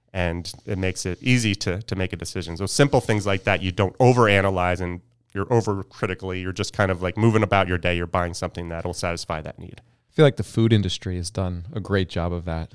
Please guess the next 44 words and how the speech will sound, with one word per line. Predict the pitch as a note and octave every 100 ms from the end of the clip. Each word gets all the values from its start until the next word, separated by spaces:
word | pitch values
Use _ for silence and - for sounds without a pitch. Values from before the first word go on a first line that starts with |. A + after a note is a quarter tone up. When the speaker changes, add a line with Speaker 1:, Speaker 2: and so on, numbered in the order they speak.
| C3
Speaker 2:
Like, | F#2
for | - A#2
a | F#2+
lot | F#2 G2+
of | F#2
years, | F2+ F2 F2
if | E2+ -
it |
was | F2+ F2
fat-free, | - A2+ G2 - - G#2+ G#2 F#2+ F#2 -
then | F#2+
it | E2+
was | E2+
healthy, | - G2+ - E2 - _ -
Speaker 1:
Yeah. | F2
Speaker 2:
right? | G2+ -
People | A#2+ A#2
just | G#2+ G2
assume | F2+ - - G#2+ G#2+
that | F2 E2+ -
to | -
be | D#2+ E2
true. | - G2+ D#2+ -
Speaker 1:
Yeah. | G2
Speaker 2:
Fat | G2 F#2+ A2+
is | E2
dangerous, | F#2 F#2+ F#2 D#2+ D#2
and | F#2
they | F2
don't | F2
see | - F#2+
Speaker 1:
Yeah. | F2+
Speaker 2:
that | F2 F2
as | F#2 F2+ F2
something | - F#2 F2+ F2+ F2+
that | F2 -
was | G2
a |
propaganda | F2+ G2 F#2+ F#2+ G#2 F#2
piece. | - E2+ -
That | A2
Speaker 1:
Mm-hmm. | G2 A2
Speaker 2:
was | F2
a, | F2+